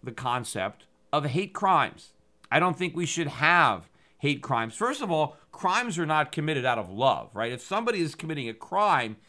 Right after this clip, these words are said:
he's obviously not fond of his victim. If he was, he wouldn't be, you know, committing a crime, whether it's, you know, robbing from somebody or assaulting somebody, or in this case,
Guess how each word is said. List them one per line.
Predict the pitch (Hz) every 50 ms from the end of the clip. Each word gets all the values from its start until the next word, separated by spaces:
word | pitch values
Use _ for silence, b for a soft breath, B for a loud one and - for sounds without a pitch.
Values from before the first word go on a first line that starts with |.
| b b b
he's | b - 147 131
obviously | 165 160 190 214 196 190 165 147 - 151 151 135
not | 139 131 127 127
fond | - - - 143 151 156 151 147 135 120
of | 110 104
his | 107 98 87
victim. | 92 135 139 - - 69 73
If | 90 101 -
he | 135
was, | 143 147 196 240 247 220 185 165 160 147 135 - b b b b b b b
he | - 147 147 135 127 - -
wouldn't | 131 147 170 156 139 123
be, | 131 139 135 127 123 - _ _ _
you | -
know, | 139 123 113
committing | - - 143 135 135 123 120
a | 113
crime, | 101 - - 151 135 113 90 82 80
whether | 92 107 110 110 110 107
it's, | 107 104 98 - - -
you | 151
know, | 107 87 85 87 - - - - -
robbing | 117 123 135 151 160 165 156 156 147
from | 135 156 139 131
somebody | - - 135 131 127 131 131 131 127 123 113
or | 95 87 90 90 b b b b b _ _
assaulting | - 101 - - 170 170 170 165 165 175 151
somebody, | 135 - - 156 139 131 139 139 139 135
or | 127 120 127 127 123 123 - -
in | 120 120
this | 127 160 180 -
case, | - - 123 110 113 113